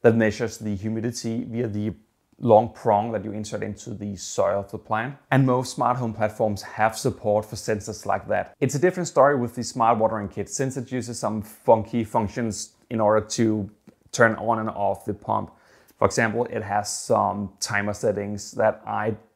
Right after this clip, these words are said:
doubt that most smart home systems support.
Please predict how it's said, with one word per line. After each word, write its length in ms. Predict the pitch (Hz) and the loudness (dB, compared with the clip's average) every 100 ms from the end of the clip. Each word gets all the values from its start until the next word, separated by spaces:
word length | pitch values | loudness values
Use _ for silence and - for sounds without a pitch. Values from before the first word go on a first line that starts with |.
| - | 2
doubt 400 | 113 110 127 - | 4 4 0 -2
that 220 | 131 120 | -2 0
most 480 | 107 107 117 131 - | -2 0 0 -2 -8
smart 200 | - 117 | -6 -6
home 140 | 113 110 | -6 -8
systems 560 | 131 107 123 113 107 | -8 -8 -6 -6 -6
support. 680 | - 120 101 - 110 95 | -6 -4 -4 -4 -2 -2